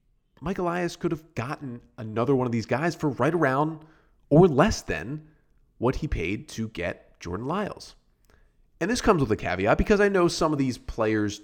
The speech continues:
took this deal or went to these teams because they're good contending teams. They want to try to win a championship. Andrew Heaney, for example, he was with the Yankees last year. He signs for eight point five million dollars on a one-year deal with the Dodgers.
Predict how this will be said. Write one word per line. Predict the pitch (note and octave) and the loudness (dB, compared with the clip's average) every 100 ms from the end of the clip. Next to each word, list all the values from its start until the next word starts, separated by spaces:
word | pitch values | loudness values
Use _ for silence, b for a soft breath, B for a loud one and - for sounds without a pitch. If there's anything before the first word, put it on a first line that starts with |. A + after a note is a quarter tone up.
| - | -6
took | A#2 - | -4 -4
this | - F2 | -6 -8
deal | - A#2+ A#2 A2+ - B | -4 0 0 0 -4 B
or | - | 0
went | B2+ B2+ | 2 2
to | B2+ | 2
these | A2+ G2+ | -2 -2
teams | A#2+ B2 | -4 -4
because | - E3+ - F#3+ | -4 -2 2 4
they're | D#3 D#3 | 4 2
good | A2+ - A#2 B2+ | 0 2 4 4
contending | B2+ G2+ A2 G2 F2+ | 0 -6 -6 -6 -10
teams. | D#2+ F#2+ G2+ | -12 -10 -4
They | G#2+ | -4
want | F#2 F#2+ | -2 -6
to | G#2+ | -4
try | F#2+ F2+ | -4 -2
to | |
win | G2 | -2
a | C3 | -2
championship. | - G#3+ - - - - - B B B B B E3 | -2 0 -2 -4 -12 -14 -20 B B B B B 2
Andrew | G3 F#3+ | 4 4
Heaney, | D#3 D3+ F#2 | 2 2 -2
for | - | -10
example, | - - A1 - - _ _ b b b | -14 -14 -12 -12 -14 _ _ b b b
he | B2 | 2
was | A#2+ | 4
with | C3 | 2
the | A#2 | 0
Yankees | A#2 B2 B2+ A2 | -2 0 0 2
last | G#2+ G#2 F#2+ | 0 0 -4
year. | F#2+ F#2 B - | -4 -4 B -4
He | D3 | -2
signs | E3 D3 D3+ | 2 0 0
for | C#3+ C3 | -2 -2
eight | C3+ | -4
point | - C3 | -2 -2
five | - A2 G#2 | 0 0 2
million | G2+ F#2+ | 0 0
dollars | F#2 F#2 F2+ | 2 0 0
on | G2 | -2
a | F2+ | -2
one-year | F#2 F2+ F2+ | -4 -4 -6
deal | F2 F2+ | -4 -6
with | F#2 | -8
the | E2+ | -10
Dodgers. | - G1+ - - - | -10 -10 -14 -18 -20